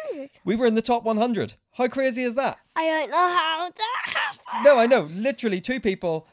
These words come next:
Speaker 2: sitting in a nursery with mattresses behind them. <laughs> Just doing a bit of silliness every day. And, uh, we just love that you listen. But if you are enjoying it, do share it with your friends. Stick it on your socials.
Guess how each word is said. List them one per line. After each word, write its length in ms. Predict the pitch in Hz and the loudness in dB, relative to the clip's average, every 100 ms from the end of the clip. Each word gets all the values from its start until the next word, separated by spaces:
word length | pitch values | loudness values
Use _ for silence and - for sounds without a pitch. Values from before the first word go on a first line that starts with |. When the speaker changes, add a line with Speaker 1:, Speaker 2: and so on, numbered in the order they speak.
| _ | _
Speaker 2:
sitting 400 | - - 247 254 | -10 -6 -4 -4
in 180 | 220 208 | -4 -6
a 40 | 202 | -2
nursery 600 | 165 151 151 127 123 120 - 135 | -4 -4 -4 -4 -4 -8 -16 -4
with 260 | 143 - - | -4 -4 -14
mattresses 540 | 151 220 233 233 202 185 | -2 -2 -2 -6 -6 -2
behind 380 | 156 156 143 143 | 0 2 2 0
them. 120 | 110 - - - - 226 453 - | -2 -4 -12 -12 -6 -2 0 0
<laughs> 680 | 494 494 523 - - 330 - - | -2 0 -4 -4 -14 -16 -12 -4
Just 180 | 214 | -2
doing 160 | 214 190 | 0 0
a 60 | 175 | 0
bit 140 | 165 | -4
of 60 | 156 | -4
silliness 380 | 165 151 147 | -6 -4 -4
every 200 | 143 131 | -4 -4
day. 220 | 120 107 104 - - | -2 -2 -4 -14 -4
And, 260 | 131 127 - | -4 -4 -6
uh, 220 | 123 120 127 | 0 0 0
we 160 | 127 120 | -4 -4
just 300 | 120 - 123 | -6 -8 -6
love 200 | 117 117 | -6 -6
that 80 | |
you 80 | 110 | -8
listen. 220 | 107 127 | -6 -2
But 100 | 160 | -2
if 80 | 185 | 0
you 80 | 226 | -2
are 100 | 240 | 0
enjoying 320 | 214 175 165 | -2 -4 -4
it, 120 | 160 - _ - | -6 -10 _ -8
do 140 | 208 | -6
share 200 | 196 185 | -2 -2
it 60 | 156 | -4
with 100 | 139 | -8
your 60 | 127 | -8
friends. 340 | 135 120 123 | -8 -8 -10
Stick 180 | - 185 | -10 -10
it 40 | |
on 80 | 151 | -8
your 80 | 131 | -8
socials. 480 | - 113 117 113 | -8 -8 -8 -10